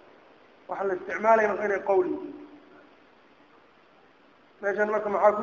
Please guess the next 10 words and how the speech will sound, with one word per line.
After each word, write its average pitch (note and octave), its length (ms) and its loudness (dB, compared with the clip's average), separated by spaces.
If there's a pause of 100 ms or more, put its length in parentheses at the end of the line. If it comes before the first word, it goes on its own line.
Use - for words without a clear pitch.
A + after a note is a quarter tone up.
jirana? F3+ 360 2
Ficilka A3+ 340 0
amar A#3+ 220 2
ma - 80 0
ka A3+ 140 0
imaan G3+ 240 6
karaan? D3 300 -2 (160)
Maya. F#3 220 0 (1700)
Afcaasha A3 520 8
rasuulku G3+ 720 -2